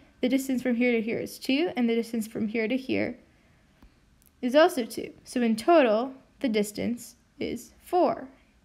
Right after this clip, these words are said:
and that matches this four over here, which we already established.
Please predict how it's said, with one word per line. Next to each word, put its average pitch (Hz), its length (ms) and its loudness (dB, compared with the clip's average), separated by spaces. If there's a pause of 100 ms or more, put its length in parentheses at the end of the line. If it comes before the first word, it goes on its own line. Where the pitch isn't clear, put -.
(100)
and 226 220 -2
that 240 160 0
matches 226 380 -2
this 240 220 -4
four 190 220 -4
over 208 140 -4
here, 247 260 -2
which - 200 -8
we - 60 -4
already 214 280 -2
established. 320 540 0